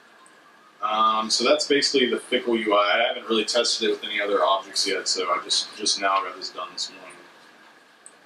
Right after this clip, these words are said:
Uh, the only other thing I worked on this week, it, it's been on my branch for a week or two, is, that I think is almost done, is, uh, the monitoring locations X M L that was used for remote pollers. All of that data will be moved into the database.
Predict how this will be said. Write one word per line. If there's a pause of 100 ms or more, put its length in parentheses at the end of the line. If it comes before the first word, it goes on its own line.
(140)
Uh,
the
only
other
thing
I
worked
on
this
week,
it,
it's
been
on
my
branch
for
a
week
or
two,
is, (100)
that
I
think
is
almost
done, (160)
is, (100)
uh,
the
monitoring
locations
X
M
L
that
was
used
for
remote
pollers.
All
of
that
data
will
be
moved
into
the
database.